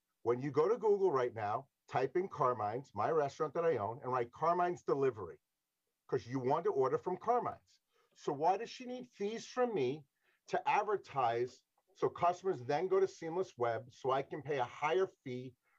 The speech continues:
for the customer who is looking for me? It's called direct search. They're very strong, these companies, in their marketing abilities. Again, I keep it simple. She needs fees, she said,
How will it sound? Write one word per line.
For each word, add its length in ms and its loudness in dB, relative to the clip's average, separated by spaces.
for 100 -2
the 80 2
customer 460 -4
who 140 2
is 80 -2
looking 320 -2
for 140 -16
me? 220 -12
It's 100 -20
called 240 2
direct 300 2
search. 440 -4
They're 100 2
very 340 2
strong, 400 0
these 160 -6
companies, 360 -4
in 120 0
their 120 4
marketing 480 0
abilities. 560 -4
Again, 240 2
I 60 0
keep 260 -8
it 80 0
simple. 440 -2
She 240 -6
needs 280 -2
fees, 360 -4
she 160 -8
said, 440 -2